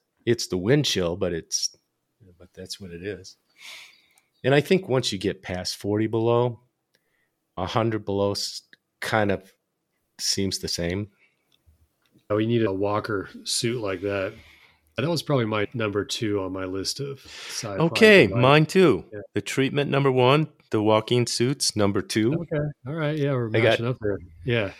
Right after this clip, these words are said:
Speaker 2: Yeah, I thought those suits were especially cool, too, the way it might immediately seal around your neck to at least preserve
Speaker 1: Hmm.
Speaker 2: that temporarily. The, the idea you could, like Nadia, lose a finger, lose some limbs and parts of the body, but it would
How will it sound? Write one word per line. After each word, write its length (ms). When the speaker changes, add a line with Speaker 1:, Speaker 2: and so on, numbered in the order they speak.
Speaker 2:
Yeah, 100
I 40
thought 100
those 180
suits 220
were 60
especially 420
cool, 260
too, 240
the 120
way 240
it 100
might 380
immediately 400
seal 680
around 320
your 100
neck 500
to 80
at 60
least 180
preserve 640
Speaker 1:
Hmm. 80
Speaker 2:
that 180
temporarily. 640
The, 160
the 160
idea 320
you 160
could, 220
like 180
Nadia, 380
lose 180
a 60
finger, 560
lose 240
some 160
limbs 560
and 460
parts 380
of 80
the 220
body, 500
but 180
it 80
would 200